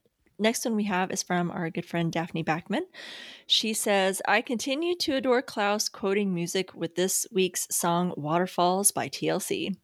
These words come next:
Also watching him get reacquainted with an old friend, A K A alcohol, set to Styx's Renegade was fun, yet sad at the same time."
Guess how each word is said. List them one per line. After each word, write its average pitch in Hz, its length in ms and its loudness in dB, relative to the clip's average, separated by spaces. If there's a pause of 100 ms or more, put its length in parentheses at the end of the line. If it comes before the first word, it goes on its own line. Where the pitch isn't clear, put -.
(520)
Also 269 360 2
watching 226 360 2
him 190 320 -2
get 185 180 -2
reacquainted 180 600 -2
with 170 140 -4
an 165 120 -6
old 165 240 0
friend, 185 420 0
A 170 120 0
K 165 300 -4
A 160 320 0
alcohol, 220 680 2 (240)
set - 300 0
to 190 100 0
Styx's 190 480 -2
Renegade 180 400 2
was 180 180 -2
fun, 165 440 0
yet 175 200 -2
sad 160 320 -4
at 165 100 -4
the - 60 -16
same - 240 -6
time." - 400 -4